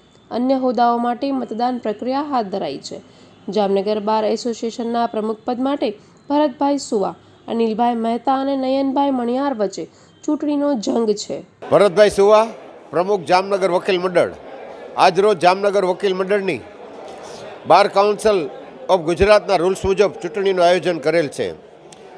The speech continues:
Speaker 2: આ ચૂંટણીમાં અમે લોકશાહી ઢબે આ ચૂંટણીનું આયોજન કરીએ છીએ અને એક પર્વ તરીકે ઉજવીએ છીએ.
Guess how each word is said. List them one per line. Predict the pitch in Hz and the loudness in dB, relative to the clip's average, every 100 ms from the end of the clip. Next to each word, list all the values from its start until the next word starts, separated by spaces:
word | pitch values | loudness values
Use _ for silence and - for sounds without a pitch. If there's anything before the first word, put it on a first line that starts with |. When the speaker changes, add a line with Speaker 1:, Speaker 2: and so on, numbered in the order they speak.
| - - | -20 0
Speaker 2:
આ | 165 208 | 4 4
ચૂંટણીમાં | 208 185 214 220 208 135 92 - - - - - - | 2 -4 0 0 2 0 -4 -12 -20 -20 -20 -10 -2
અમે | 190 202 117 - - - - - - - - - - - | 4 4 2 -4 -20 -20 -20 -20 -20 -20 -20 -20 -20 -10
લોકશાહી | 110 175 196 - 214 | 2 4 4 4 4
ઢબે | 185 202 208 | 4 4 4
આ | |
ચૂંટણીનું | 202 190 190 202 196 | 4 -2 -4 0 2
આયોજન | 202 196 196 | 4 2 0
કરીએ | 196 208 214 | -2 0 0
છીએ | 202 208 | 2 0
અને | 190 | 2
એક | 190 | 2
પર્વ | 185 196 208 | 2 4 2
તરીકે | 196 185 156 | 0 0 0
ઉજવીએ | 165 151 151 127 | -2 0 0 -2
છીએ. | 107 98 | -4 -8